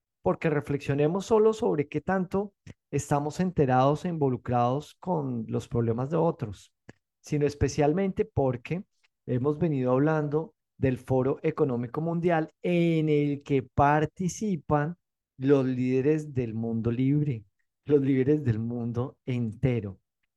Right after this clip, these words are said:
Eh, Leaders of the Free World no es solo una canción de Elbow, también es un programa internacional de desarrollo de experiencia y liderazgo para jóvenes negros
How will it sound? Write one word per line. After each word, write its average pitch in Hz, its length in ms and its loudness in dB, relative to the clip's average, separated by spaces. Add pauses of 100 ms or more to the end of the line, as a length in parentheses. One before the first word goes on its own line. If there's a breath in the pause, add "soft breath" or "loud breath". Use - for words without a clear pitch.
(720)
Eh, 147 420 6
Leaders 220 400 4
of 220 140 -2
the 160 80 2
Free 165 200 0
World 202 360 2
no 156 160 -4
es 143 80 -4
solo 196 320 2
una 196 260 -2
canción 143 640 -2
de 165 160 0
Elbow, 151 420 2
también 131 260 -2
es 151 120 -2
un 196 100 -4
programa 190 380 2
internacional 135 720 -2
de 147 140 4
desarrollo 139 500 0
de 165 60 0
experiencia 120 720 -4
y 165 40 0
liderazgo 123 540 2
para 156 260 0
jóvenes 135 420 -4
negros 120 540 -4